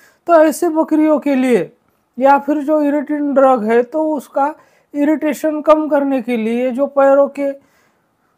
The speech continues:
यानी कि जो rear legs होते हैं, पीछे वाले पैर जो होते हैं, तो उसमें हम intramuscular injection बहुत आसानी से और बगैर complication के दे सकते हैं।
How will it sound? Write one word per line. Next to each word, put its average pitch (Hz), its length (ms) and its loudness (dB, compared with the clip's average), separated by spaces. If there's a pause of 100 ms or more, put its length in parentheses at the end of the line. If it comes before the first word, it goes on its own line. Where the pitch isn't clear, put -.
(220)
यानी 262 260 0
कि 302 280 -4 (340)
जो 277 380 -2 (220)
rear 294 300 6
legs 285 380 0
होते 240 180 -2
हैं, 202 160 0
पीछे 269 320 -4
वाले 302 400 0
पैर 277 520 0
जो 262 160 0
होते 240 260 -2
हैं, 170 240 -6
तो 302 180 -4
उसमें 302 360 -4
हम 254 340 -4 (360)
intramuscular 294 920 0
injection 262 640 -4
बहुत 233 380 -4 (180)
आसानी 254 460 -2
से 269 240 -4
और 262 280 0
बगैर 254 320 0
complication 240 840 -4
के 277 200 -10 (480)
दे 262 160 0
सकते - 380 -4
हैं। 175 260 -4